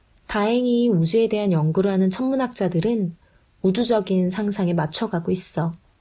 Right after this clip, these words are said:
지금 네가 알아두어야 할 것은 이 우주가 수많은 은하로 구성되었다는 것,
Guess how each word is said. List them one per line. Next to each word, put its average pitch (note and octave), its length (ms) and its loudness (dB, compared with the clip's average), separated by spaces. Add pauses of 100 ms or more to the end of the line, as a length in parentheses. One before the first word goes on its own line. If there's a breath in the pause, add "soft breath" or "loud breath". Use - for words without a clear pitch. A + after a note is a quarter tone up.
(1400 soft breath)
지금 B3+ 560 0
네가 G3 580 2
알아두어야 G#3+ 600 0
할 E3+ 140 0
것은 F#3 560 0 (580 soft breath)
이 B3 180 4
우주가 F#3+ 760 0
수많은 E4 640 2
은하로 E3+ 340 2
구성되었다는 F#3 880 -2
것, D3 180 -6